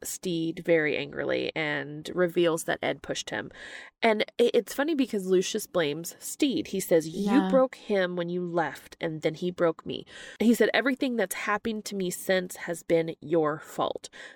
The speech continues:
Speaker 1: which, unfair. Ed's
Speaker 2: Yeah.
Speaker 1: actions are Ed's and Ed's alone. But I think it shows how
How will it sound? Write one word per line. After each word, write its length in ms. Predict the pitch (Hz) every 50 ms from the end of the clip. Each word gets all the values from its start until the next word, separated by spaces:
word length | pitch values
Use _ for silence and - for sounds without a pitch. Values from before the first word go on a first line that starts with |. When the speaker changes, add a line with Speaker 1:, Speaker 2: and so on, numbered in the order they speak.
| _
Speaker 1:
which, 280 | - 254 277 - - - - _ _ _ _ _ _ _ _
unfair. 800 | - 180 170 180 196 208 - 320 370 294 175 151 131 - 123 - _ -
Ed's 280 | 143 160 170 180 208
Speaker 2:
Yeah. 180 | 202 185 180 175 170 180
Speaker 1:
actions 580 | 160 151 - - - 170 170 170 180 185 -
are 220 | 185 185 185 - -
Ed's 240 | - 156 151 156 165
and 120 | 185 156 151
Ed's 160 | 147 147 -
alone. 360 | 185 240 311 311 262 208 196 - -
But 420 | 247 285 349 349 294 254 - - _ - - - - - _ _ _ _ _ _ _ _ _ _ _ _
I 120 | - 190 190
think 280 | - - 285 339 -
it 160 | 466 415 - -
shows 680 | - - - 240 220 214 208 202 202 196 196 190 - -
how 720 | - - - - - 190 185 180 180 180 180 175 175 -